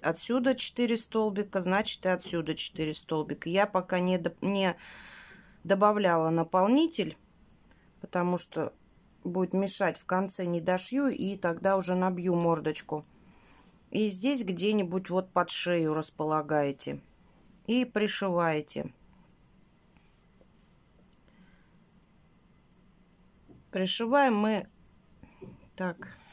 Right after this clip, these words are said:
сейчас, секунду, как вам показать. Захватываем столбик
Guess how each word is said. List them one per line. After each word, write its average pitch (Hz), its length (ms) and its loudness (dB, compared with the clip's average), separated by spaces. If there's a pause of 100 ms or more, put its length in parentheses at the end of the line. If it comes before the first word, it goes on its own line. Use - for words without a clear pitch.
сейчас, - 380 -10
секунду, 190 720 -4 (1500)
как 190 260 -12
вам 185 180 -2
показать. 180 760 -4 (2000)
Захватываем 190 840 0
столбик 165 680 -2